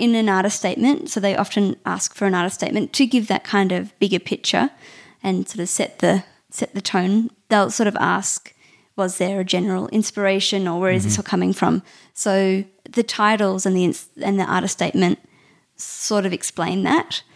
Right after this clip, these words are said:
Speaker 2: Right.
Speaker 1: But hopefully the work really elevates those ideas.
Speaker 2: Mm, that's nice. I look forward to seeing that in
Speaker 1: Mm.
Speaker 2: November. Um,
Speaker 1: Don't break anything.
Speaker 2: <laughs> out of all the places you've been
Speaker 1: Mm.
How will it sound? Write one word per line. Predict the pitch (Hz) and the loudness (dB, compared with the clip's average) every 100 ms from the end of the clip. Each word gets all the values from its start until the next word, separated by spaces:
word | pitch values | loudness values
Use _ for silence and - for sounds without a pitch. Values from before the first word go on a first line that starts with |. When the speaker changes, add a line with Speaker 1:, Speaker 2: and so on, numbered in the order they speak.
| - _ | -20 _
Speaker 2:
Right. | 120 110 107 | -14 -10 -8
Speaker 1:
But | - 180 180 - _ _ _ _ _ - | 0 0 0 -6 _ _ _ _ _ -6
hopefully | 208 - 208 | -6 -2 0
the | 190 180 | 0 2
work | 160 151 - - - _ _ _ _ _ _ - - - | 2 2 -2 -12 -20 _ _ _ _ _ _ -20 -20 -6
really | 202 190 180 | -2 -2 0
elevates | 175 180 180 185 - - | 0 0 0 -2 -4 -4
those | - - | -4 0
ideas. | 120 107 - 65 52 - | -2 -2 -4 -4 -4 -2
Speaker 2:
Mm, | 131 123 98 87 _ _ | 0 0 -2 -6 _ _
that's | 208 - | -8 -6
nice. | 196 170 95 - - _ - | 0 0 0 -2 -8 _ -4
I | 117 | -2
look | 107 | -2
forward | - 113 | 0 -2
to | 117 | 0
seeing | - 165 151 | -2 0 2
that | 98 - - | -2 -4 -10
in | |
Speaker 1:
Mm. | 143 | -6
Speaker 2:
November. | 480 302 208 139 185 _ - - - _ _ - | 2 4 4 0 -2 _ -20 -20 -20 _ _ -2
Um, | 147 165 165 | 2 2 2
Speaker 1:
Don't | 160 240 208 | 0 -2 2
break | 220 220 | 2 2
anything. | 202 185 - 196 170 | 0 -2 -4 -10 -10
Speaker 2:
<laughs> | - 185 - - 165 - - - - - _ - | 2 4 4 2 0 -4 -18 -20 -20 -20 _ 2
out | 143 | 2
of | 143 | 4
all | 196 247 | 4 4
the | 254 185 | 0 -2
places | - 147 139 139 127 120 | -2 2 2 2 -2 -2
you've | 113 | 0
been | 123 131 110 95 120 - _ _ _ | 2 2 2 -2 -4 -10 _ _ _
Speaker 1:
Mm. | 240 214 | 2 2